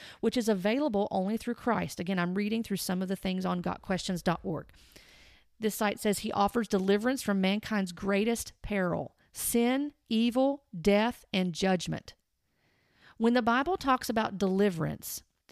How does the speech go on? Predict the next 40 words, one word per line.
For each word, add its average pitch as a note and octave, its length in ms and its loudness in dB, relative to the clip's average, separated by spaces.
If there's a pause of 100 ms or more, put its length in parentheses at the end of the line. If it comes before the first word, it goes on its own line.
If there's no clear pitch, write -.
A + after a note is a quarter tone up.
(120)
it's G#3+ 180 -6
talking A#3+ 300 0
about G#3 180 -2
the G3 80 -4
rescue A3 680 0 (340)
from F#3+ 500 -2
the F#3+ 180 -2
danger G3 540 0
of E3+ 220 -4
sin, A#3+ 560 -2
evil, G#3+ 380 0
death, G3 440 0
and F3 160 -2
judgment. F3 420 0 (220)
By G3 160 -2
God's G#3+ 320 0
power, G#3+ 380 0
believers G3+ 440 0
are F#3+ 60 0
delivered A3+ 560 -2
from G3 160 -2
this F3+ 140 -4
present G3 400 -2
evil G3 320 -4
age, F3+ 300 0
that's F#3+ 180 -4
found F3+ 180 -2
in E3+ 80 -2
Galatians F3 540 -2
chapter G3+ 340 -2
one, F3+ 240 0
verse F3 240 -2
four, F3+ 380 0 (400)
and G#3+ 180 0
from B3+ 160 -2
the C#4+ 80 0
power G3+ 380 2
of - 120 -4
Satan's F#3 540 -6
reign. G#3+ 500 -2